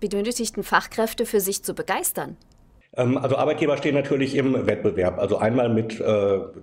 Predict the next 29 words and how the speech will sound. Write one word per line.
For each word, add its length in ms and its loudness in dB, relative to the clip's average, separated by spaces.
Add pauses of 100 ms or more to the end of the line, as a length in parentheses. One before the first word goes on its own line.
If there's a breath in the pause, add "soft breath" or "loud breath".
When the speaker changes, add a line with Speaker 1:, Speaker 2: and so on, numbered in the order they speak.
(160)
Speaker 2:
deutschen 300 8
Unternehmen, 680 4
die 300 0
dieselben 360 2
Berufe 380 -2
suchen, 260 -2
aber 140 4
auch 100 2
international. 800 0
Das 180 -8
heißt, 320 -2 (380 loud breath)
ähm, 680 2
es 100 -12
ist 100 -12
immer 220 4
wichtig, 480 -4
äh, 440 2
ja, 280 0
Arbeitgeber, 560 0
äh, 40 0
Arbeitnehmer 520 -2
für 140 -8
sich, 280 -10
äh, 100 -2
zu 100 -14
begeistern, 640 0
zu 180 -14
zeigen, 480 -4
was, 240 -4